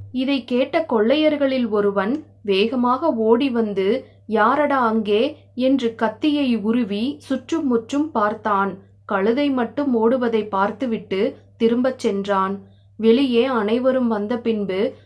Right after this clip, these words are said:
கொள்ளையர் தலைவன், "மூடிடு வாயிலே" என்று உரக்க கத்தினான். குகைக்கதவு உடனே மூடிக்கொண்டது. அதன் பிறகு அவர்கள் அனைவரும் தமது குதிரைகளில் ஏறி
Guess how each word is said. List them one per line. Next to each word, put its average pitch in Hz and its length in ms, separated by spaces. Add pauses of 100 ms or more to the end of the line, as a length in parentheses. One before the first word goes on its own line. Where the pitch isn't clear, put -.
(140)
கொள்ளையர் 302 560
தலைவன், 208 560 (240)
"மூடிடு 302 440
வாயிலே" 233 880
என்று 285 400
உரக்க 226 440
கத்தினான். 214 680 (320)
குகைக்கதவு 247 1040
உடனே 214 440
மூடிக்கொண்டது. 214 1040 (320)
அதன் 294 340
பிறகு 302 340
அவர்கள் 233 560
அனைவரும் 226 680 (200)
தமது 285 440
குதிரைகளில் 269 680
ஏறி 220 580